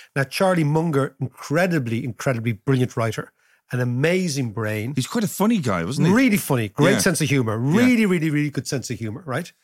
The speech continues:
Speaker 1: And he is basically, or was, Buffett's right-hand man. And many people believe that you just don't get Buffett without Munger. They were, the two of them were this brilliant combination. Everyone knows who Buffett is,
Speaker 2: Yeah.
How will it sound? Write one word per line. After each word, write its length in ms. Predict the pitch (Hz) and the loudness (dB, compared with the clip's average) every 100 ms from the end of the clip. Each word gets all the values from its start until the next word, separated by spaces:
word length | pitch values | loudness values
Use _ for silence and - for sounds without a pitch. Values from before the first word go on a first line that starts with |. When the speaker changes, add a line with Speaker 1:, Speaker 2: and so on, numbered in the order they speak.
| _ _ _ _ - | _ _ _ _ -2
Speaker 1:
And 640 | 156 156 151 151 156 151 - _ _ _ | 0 2 2 2 0 -4 -10 _ _ _
he 560 | - 208 240 240 240 - | 0 2 4 2 -2 -2
is 580 | 147 135 127 117 - - _ _ - | 0 0 -2 -6 -10 -14 _ _ -2
basically, 540 | 185 - 151 - 123 | -2 -2 -6 -4 -4
or 80 | 120 | -4
was, 580 | 113 120 117 113 - - _ _ - | -4 -4 -4 -6 -10 -16 _ _ -4
Buffett's 420 | 160 - - - | -2 -2 -8 -6
right-hand 420 | 117 117 113 104 | -4 -4 -6 -8
man. 220 | 98 - - _ _ _ - | -10 -12 -16 _ _ _ -8
And 140 | 123 | -2
many 240 | 165 240 202 | 2 2 0
people 220 | 170 147 | -2 -2
believe 580 | 117 120 120 113 104 - _ - _ _ | 0 0 0 0 -4 -12 _ -20 _ _
that 240 | 139 123 - _ - | -4 -4 -6 _ -8
you 80 | 135 | -4
just 220 | 151 - | -4 -2
don't 200 | 160 143 | -2 0
get 220 | 143 - | -2 -2
Buffett 380 | 139 117 131 - | -2 -2 -4 -8
without 320 | 175 127 120 135 | -6 -2 -2 -4
Munger. 400 | 120 113 113 - | -6 -6 -10 -10
They 120 | 160 135 | -6 -2
were, 140 | 135 - | -4 -4
the 80 | 147 | -8
two 280 | - 190 180 | -2 0 0
of 60 | |
them 180 | 156 139 | 0 0
were 200 | 131 117 - _ - | 0 0 -6 _ -2
this 140 | 147 | -2
brilliant 440 | - 160 202 202 - | -2 0 2 2 0
combination. 440 | 139 123 120 - | -2 -2 -4 0
Everyone 240 | 196 196 | 2 2
knows 120 | 165 139 | 2 0
who 60 | |
Buffett 300 | 156 180 190 | -2 -2 0
is, 320 | 233 240 175 - | 0 0 -2 0
Speaker 2:
Yeah. 260 | 117 90 | 0 0